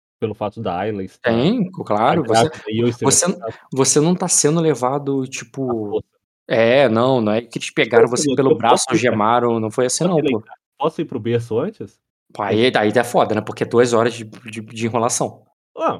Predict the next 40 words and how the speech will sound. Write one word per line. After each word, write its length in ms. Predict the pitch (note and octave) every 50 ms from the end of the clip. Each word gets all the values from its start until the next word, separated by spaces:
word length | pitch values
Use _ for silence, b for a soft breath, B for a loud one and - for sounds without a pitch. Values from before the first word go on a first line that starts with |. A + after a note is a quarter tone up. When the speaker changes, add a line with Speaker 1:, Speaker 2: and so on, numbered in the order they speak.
| - -
Speaker 1:
mas 160 | C#3+ C3 A#2+ C#3+
o 60 | C#3
mestre 240 | C3+ B2 C3 - F#3
vai 80 | G3 F#3+
ter 80 | A#3
que 80 | A3+ A#3+
descer, 320 | F4+ G#4 - - C#4+ B3
ele 80 | D#3 A2+
vai 100 | G#2+ A2+
levar 200 | A#2 A#2 C3 D3+
o 40 | D3+
mesmo 300 | B2+ C#3+ G3 G3+ - -
tempo 220 | _ A#3 G#3 G3+ -
também, 300 | _ D3+ B2 B2 C3+ B2
ué. 120 | F#2 - - _ _ _ _ _ _ _
Vai 120 | - A#2 A2+
ter 80 | C3+
que 60 | B2+
Speaker 2:
É 20 | -
Speaker 1:
esperar 140 | - D3 C3+
do 20 | D3
mesmo 100 | D#3+ C3
Speaker 2:
verdade, 220 | B2 A#2+ B2 - E3
o 40 |
Speaker 1:
jeito. 100 | D3 A#2
Speaker 2:
mestre 220 | A#2+ B2 A#2 - C3+
vai 80 | C3
ter 120 | C3 C3+ B2+
que 80 | - B2+
descer, 400 | C3+ D3 C#3 - - A#2 G#2+ G#2
né? 160 | G#2+ G#2 G#2
Isso 180 | G#2 G2+ - -
é 140 | A2 A2+ A#2 A#2
fo-, 200 | - - F3+ F3+ B B B B B
assim, 460 | - - - D#4 F3 A2+ G2+ F#2+ - _ _ _ _ _ _ B B B B B B B _ _
você 220 | C#3 D3 - -
mandar 240 | G3+ G#3 G3 F#3 F#3+
chamar 240 | F#3 - F#3 F3 E3+
o 40 | D#3+
mestre, 480 | C#3 B2 A#2+ A#2 A2 A2 - - A2 A2